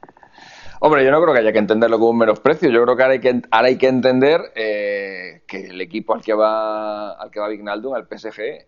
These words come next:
ahora mismo es más en, en Europa que el, que el Barça y tiene más opciones de ganar cosas en Europa que el Barça. El P S G en los dos últimos años ha sido finalista y semifinalista de la Liga de Campeones. Eh, el Barça, cuarto finalista y octavo finalista.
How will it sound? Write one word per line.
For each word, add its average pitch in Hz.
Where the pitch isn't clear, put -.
ahora 92
mismo 110
es 107
más 117
en, 95
en 104
Europa 107
que 104
el, 85
que -
el 85
Barça 131
y -
tiene 113
más -
opciones 156
de 98
ganar 104
cosas 110
en 107
Europa 104
que -
el 92
Barça. 120
El 90
P 110
S 107
G 170
en 107
los 95
dos 101
últimos 101
años 127
ha 113
sido 107
finalista 107
y 151
semifinalista 107
de 98
la 95
Liga 98
de 90
Campeones. 113
Eh, 85
el 85
Barça, 127
cuarto 101
finalista 101
y 139
octavo 95
finalista. 95